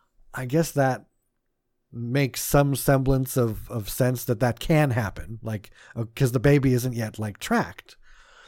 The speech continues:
But when, you know, a twenty-year-old disappears forever,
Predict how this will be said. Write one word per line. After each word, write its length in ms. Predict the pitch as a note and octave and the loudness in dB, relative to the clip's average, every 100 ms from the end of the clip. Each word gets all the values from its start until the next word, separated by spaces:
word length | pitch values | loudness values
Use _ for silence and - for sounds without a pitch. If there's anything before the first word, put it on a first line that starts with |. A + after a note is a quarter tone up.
| - - | -20 -8
But 280 | A2+ C#3 C3+ | -2 0 2
when, 260 | D#3 D3+ | 2 2
you 140 | D3 C#3+ | 0 0
know, 180 | G#2+ | -2
a 40 | G#2+ | -2
twenty-year-old 640 | - F3 F#3 B2 G#2+ G#2+ G#2+ | 2 4 6 4 2 -2 -2
disappears 760 | C3 C3+ - G#2 G2 A#2+ - _ _ _ _ _ _ - | -4 0 2 2 -2 -8 -12 _ _ _ _ _ _ -8
forever, 760 | A2 G#2+ A#2+ G2+ E2+ E2+ G#2+ | -4 0 0 -2 -6 -10 -16